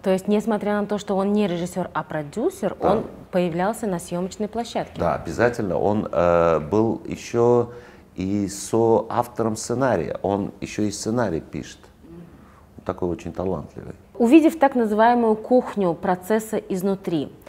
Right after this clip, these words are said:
Speaker 1: а, что вы можете сказать? А, в чем плюсы и в чем, а, сила, а, производства турецких сериалов?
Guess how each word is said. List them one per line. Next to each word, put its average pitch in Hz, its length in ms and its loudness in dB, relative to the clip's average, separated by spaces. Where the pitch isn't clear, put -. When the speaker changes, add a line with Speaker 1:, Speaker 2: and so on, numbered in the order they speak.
Speaker 1:
а, 156 500 -4
что - 280 4
вы 254 120 2
можете 208 460 -2
сказать? 170 640 -2
А, 147 280 -6
в - 60 -18
чем 240 240 2
плюсы 220 540 0
и 165 300 -2
в - 160 -18
чем, 202 380 -2
а, 156 480 -6
сила, 185 440 2
а, - 80 -12
производства 160 800 -4
турецких 139 440 -6
сериалов? 131 460 -10